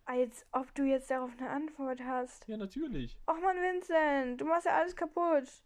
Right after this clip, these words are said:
Speaker 2: Ja, ich weiß. Dafür bin ich da.
Speaker 1: Ah, okay, jetzt habe ich eine nächste Frage.
Speaker 2: Hau
Speaker 1: Warum
Speaker 2: raus.
Speaker 1: ist die Schachtel in der Pizza, äh, die in der Pizza geliefert wird, eigentlich nicht kreisförmig?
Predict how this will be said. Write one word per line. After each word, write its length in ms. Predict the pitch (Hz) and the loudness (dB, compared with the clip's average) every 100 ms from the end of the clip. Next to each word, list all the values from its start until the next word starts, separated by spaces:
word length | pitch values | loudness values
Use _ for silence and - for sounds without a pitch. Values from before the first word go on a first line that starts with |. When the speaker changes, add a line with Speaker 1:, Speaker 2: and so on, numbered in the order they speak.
| _ | _
Speaker 2:
Ja, 80 | - | -6
ich 160 | 190 202 | -6 -4
weiß. 400 | 269 262 139 - _ | -6 -6 -8 -12 _
Dafür 180 | 156 156 | -10 -10
bin 80 | 160 | -10
ich 120 | 160 | -10
da. 300 | 185 214 147 - _ _ - _ - - - _ _ _ _ _ _ - - _ | -8 -6 -8 -14 _ _ -20 _ -20 -20 -20 _ _ _ _ _ _ -20 -20 _
Speaker 1:
Ah, 560 | 311 330 359 320 277 285 | 2 4 2 -2 -2 -2
okay, 260 | 285 277 | 2 4
jetzt 180 | 240 240 | 4 4
habe 120 | 277 | 2
ich 60 | 277 | 2
eine 120 | 269 | 0
nächste 280 | 240 226 233 | 0 -2 -4
Frage. 440 | - 208 214 214 254 269 - - - _ _ - - - - | -4 -2 0 -2 -2 -8 -10 -10 -14 _ _ -20 -18 -16 -10
Speaker 2:
Hau 100 | - | 2
Speaker 1:
Warum 280 | 294 330 339 | 4 4 0
Speaker 2:
raus. 100 | - | -2
Speaker 1:
ist 200 | 320 - | -4 -8
die 80 | 262 | -6
Schachtel 440 | 302 339 - 247 | 0 0 0 -2
in 140 | 233 233 | 0 -2
der 100 | 226 | -2
Pizza, 380 | - 302 - 254 - | -4 -6 -4 -4 -2
äh, 280 | 233 233 226 | 0 0 0
die 140 | 254 | -2
in 80 | 262 | -2
der 100 | 247 | -2
Pizza 360 | 294 359 - 226 | -4 -6 -4 -4
geliefert 460 | 226 226 240 233 | -4 -6 -6 -6
wird, 240 | 233 254 277 - - - | -2 -4 -4 -14 -14 -2
eigentlich 380 | 247 247 262 - | -2 -2 -8 -10
nicht 140 | 240 | -10
kreisförmig? 680 | - 262 294 - 214 208 - | -4 -4 -4 -6 -6 -6 -10